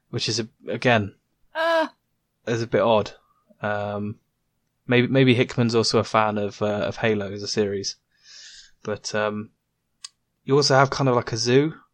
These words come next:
Speaker 1: which
Speaker 2: A
Speaker 1: seems
Speaker 2: human
Speaker 1: to hold
Speaker 2: zoo.
Speaker 1: humans.
Speaker 2: Yeah.
Speaker 1: Um, <laughs> which actually, interestingly enough, reminded me of, um, Planet of the Apes almost. Because, I mean,
Speaker 2: Yeah.
Speaker 1: I, I, because you've kind of got the two humans there, they're,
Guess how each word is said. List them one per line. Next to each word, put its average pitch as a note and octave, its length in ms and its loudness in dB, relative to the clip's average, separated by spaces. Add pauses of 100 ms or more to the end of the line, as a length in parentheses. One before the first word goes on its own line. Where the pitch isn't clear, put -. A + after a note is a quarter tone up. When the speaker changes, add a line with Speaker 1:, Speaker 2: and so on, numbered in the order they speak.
(460)
Speaker 1:
which A2+ 220 -4
Speaker 2:
A - 20 -2
Speaker 1:
seems B2+ 200 4
Speaker 2:
human G#3+ 260 8
Speaker 1:
to G#3 40 10
hold A#2+ 120 8
Speaker 2:
zoo. G#2 340 12 (120)
Speaker 1:
humans. D3 720 0 (160)
Speaker 2:
Yeah. A2 440 2
Speaker 1:
Um, A2 200 2
<laughs> - 1080 -20
which D#3+ 360 4 (300)
actually, C3+ 540 2
interestingly C#3 760 2
enough, B2+ 260 2
reminded A#2+ 400 0
me A2+ 400 -2
of, A2 560 0
um, A2 600 -4 (140)
Planet B2 240 0
of A2 80 -4
the A#2 80 0
Apes A2+ 320 0
almost. G2 520 -8 (1500)
Because, B2 400 0
I B2 80 -2
mean, B2 120 0
Speaker 2:
Yeah. C3 200 6
Speaker 1:
I, C3 40 -4
I, C#2 580 -14
because B2 320 -2
you've B2 100 -4
kind A#2+ 180 0
of A2 80 -4
got A2+ 160 -4
the A2 80 -6
two C3 160 -4
humans A2 460 -6
there, G#2+ 240 -2
they're, A2 200 -4